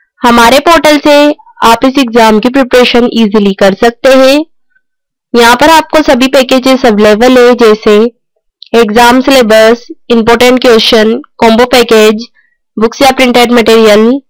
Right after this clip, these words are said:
इसके साथ ही free mock test की facility आपको यहाँ पर दी गई है।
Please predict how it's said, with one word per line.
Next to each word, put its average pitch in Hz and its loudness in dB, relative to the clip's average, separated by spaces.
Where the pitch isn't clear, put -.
इसके 240 -2
साथ 240 0
ही 214 -4
free 285 0
mock 320 0
test 240 -2
की 277 -2
facility 254 0
आपको 233 0
यहाँ 214 2
पर 196 0
दी 196 0
गई 262 2
है। 269 0